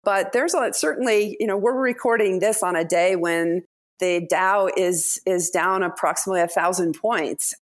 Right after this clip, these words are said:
Now, that's obviously due to the coronavirus scare, but that scare would not be such a big deal from a financial perspective if the, if the financial system weren't so leveraged.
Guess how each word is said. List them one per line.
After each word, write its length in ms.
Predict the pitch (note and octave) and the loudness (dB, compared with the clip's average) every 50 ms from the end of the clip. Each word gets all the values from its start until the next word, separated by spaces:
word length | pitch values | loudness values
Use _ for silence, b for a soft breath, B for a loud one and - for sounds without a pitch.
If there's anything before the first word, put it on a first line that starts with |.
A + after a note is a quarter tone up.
| _ _ _ _ | _ _ _ _
Now, 240 | F3 F#3 E3 E3 E3 | -2 0 0 0 2
that's 260 | D#3+ E3+ F3 E3+ - | 0 0 0 0 0
obviously 380 | D#3+ D#3+ F3 E3 - - F3+ D#3+ | 0 0 0 -2 0 0 -2 -2
due 260 | - E3 E3 E3 E3 - - | 0 0 0 0 0 -2 -2
to 400 | - F3 E3 E3 E3 E3 D#3+ E3 - _ _ _ | 0 2 2 2 2 0 -2 -4 -8 _ _ _
the 80 | - F3+ | -4 -4
coronavirus 760 | F3 - F#3+ F3 E3+ F3+ G3 F3+ F3 F3 E3 E3+ E3+ E3 F3+ | -2 -2 -2 -2 0 0 -2 -2 0 0 0 2 0 0 -2
scare, 580 | - - - - A#3+ C4 A#3+ G#3+ F#3+ F3+ E3+ F3 | -2 -6 -4 -2 0 2 2 4 2 2 0 0
but 220 | G3+ F#3+ F3+ D3 - - - _ _ _ _ _ _ _ _ _ | 2 2 2 2 -2 -4 -8 _ _ _ _ _ _ _ _ _
that 280 | G3+ C4+ E4 F4+ D4+ - | -2 0 0 0 0 -2
scare 840 | - - - - C4 C#4+ D4 B3+ G#3 F#3 F3+ E3+ F#3+ F#3 - - - _ _ _ _ _ _ | -4 -4 -4 -2 0 0 2 2 2 2 2 2 0 -2 -8 -12 -14 _ _ _ _ _ _
would 280 | - G3 A3+ B3+ G#3+ G3 | -6 -2 -2 -2 0 0
not 380 | A3+ A#3 B3 C4 C#4+ C#4+ - - - - _ _ _ _ _ - | 0 0 0 0 -2 -4 -4 -6 -10 -20 _ _ _ _ _ -4
be 260 | A#3 C4 C4 C4 C4 | -2 -2 0 0 0
such 560 | B3 - - - C4+ A#3+ A#3 A#3 A#3 - - - - _ _ _ _ _ | 0 -2 -2 0 2 2 0 0 -2 -6 -6 -8 -12 _ _ _ _ _
a 100 | - F#3+ | -2 -2
big 540 | G3 F3+ - A3+ A3 G#3 G#3 G#3 F#3 G3+ G#3 - - E3+ | -2 0 0 2 2 4 2 2 0 -2 -6 -6 -10 -10
deal 560 | D#3+ - G#3+ A#3 C#4 C#4+ A#3+ G#3 F#3+ F#3 F3 - - - - _ _ _ - - | -8 -4 -4 -2 0 2 2 2 2 2 0 -4 -8 -16 -18 _ _ _ -10 -4
from 220 | - A3+ G#3+ G#3 | -2 0 0 0
a 60 | F#3+ | -2
financial 580 | F#3+ - F#3 E3+ F3+ A3 D#4 F#4+ G4+ - A#3 G3+ | -2 -2 -2 0 0 0 0 0 0 0 -2 -2
perspective 680 | - - G#3 F#3 - - - F#3 F#3 - F#3 F3 E3+ F3 - | -2 -6 -4 -4 -2 -2 -2 -2 0 0 -2 -2 -2 0 0
if 240 | - A#3 A3+ A3+ - | 0 0 0 -2 -2
the, 280 | G3 G3 F#3 F3+ F3 - - - - - - - | 0 0 0 0 -2 -8 -6 -6 -4 -4 -4 -2
if 140 | - G3 G3 | -2 -2 -2
the 100 | - G3 | -2 -2
financial 560 | G3 - F#3+ G3+ G#3 A3+ C4 D4+ D4+ - A#3 | 0 0 0 2 2 2 0 0 0 0 -2
system 440 | G#3 - - G#3 G3+ - G#3 F#3 F3+ | 0 0 0 0 0 0 -2 -2 0
weren't 340 | F#3 F#3+ G3+ A3 - - - | 0 0 2 0 0 -2 -2
so 380 | - - - G3+ F#3+ F#3+ F#3+ | -4 -2 0 2 2 2 0
leveraged. 840 | F#3+ F#3 G3 G3+ A#3 C#4 C4+ G#3 G#3 E3+ C#3 B2+ C3 - - - - | 0 0 0 0 2 2 0 0 0 2 2 0 0 -2 -6 -8 -8